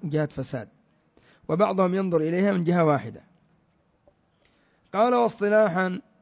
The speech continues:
ما ترتبت آثار فعله عليه عبادة كان أم عقدا، فالصحيح من العبادات ما برأت به الذمة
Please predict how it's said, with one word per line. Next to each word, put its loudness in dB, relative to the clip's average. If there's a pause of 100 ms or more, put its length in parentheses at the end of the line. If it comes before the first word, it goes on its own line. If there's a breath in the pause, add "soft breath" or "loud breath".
(160)
ما -4
ترتبت -4
آثار -2
فعله -2
عليه -2
عبادة -4
كان -6
أم -6
عقدا، -6 (280 soft breath)
فالصحيح -6
من -6
العبادات -4 (140)
ما -8
برأت -6
به -6
الذمة -8